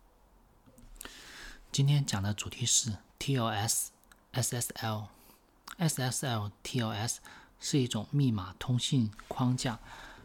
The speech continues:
它是世界上使用最广泛的密码通信方法。不只有H T T P可以使用，其他的应用协议也可以使用，比如S M T P、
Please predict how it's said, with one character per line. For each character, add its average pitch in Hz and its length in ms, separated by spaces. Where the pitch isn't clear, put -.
它 156 120
是 147 200
世 139 100
界 135 140
上 123 240
使 - 160
用 110 180
最 127 220
广 95 280
泛 117 320
的 104 120
密 135 220
码 101 260
通 131 220
信 127 240
方 123 320
法。 - 280
不 151 140
只 120 400
有 113 200
H 135 260
T - 100
T 139 160
P 143 160
可 - 160
以 127 80
使 127 220
用， 113 180
其 - 140
他 127 100
的 123 120
应 135 180
用 117 200
协 117 320
议 113 120
也 107 80
可 - 180
以 117 100
使 120 220
用， 113 160
比 120 120
如 117 160
S - 260
M 127 260
T 123 300
P、 117 400